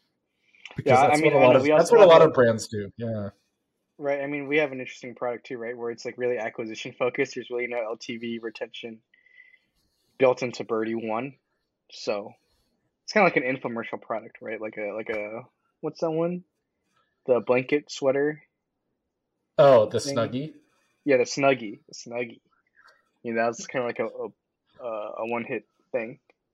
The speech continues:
Speaker 1: Yeah. Okay. I guess that makes sense. Um, yeah. And so you guys have, uh, ramped back down, I'm sure, somewhat, but you're still running your <laughs> offer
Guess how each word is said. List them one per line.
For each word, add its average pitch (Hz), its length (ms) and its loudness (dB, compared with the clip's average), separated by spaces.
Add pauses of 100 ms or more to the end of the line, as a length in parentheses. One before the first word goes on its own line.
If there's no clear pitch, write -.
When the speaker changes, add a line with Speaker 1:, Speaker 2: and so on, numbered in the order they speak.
(1900)
Speaker 1:
Yeah. 110 200 -6 (280)
Okay. 180 220 4 (240)
I 160 80 -6
guess 156 180 0
that 107 100 -4
makes 101 180 -10
sense. 95 480 -10
Um, 101 360 -10 (1040)
yeah. 107 240 -4 (680)
And 120 140 -4
so 143 100 0
you 131 100 0
guys 127 180 8
have, 117 140 6
uh, 110 500 4 (380)
ramped 139 360 4
back 123 300 4
down, 110 300 4
I'm 104 160 -6
sure, 117 340 2
somewhat, 107 640 0
but 117 340 2
you're 120 160 -2
still 202 260 4
running 151 600 4
your 127 160 0
<laughs> 147 100 6
offer 160 560 0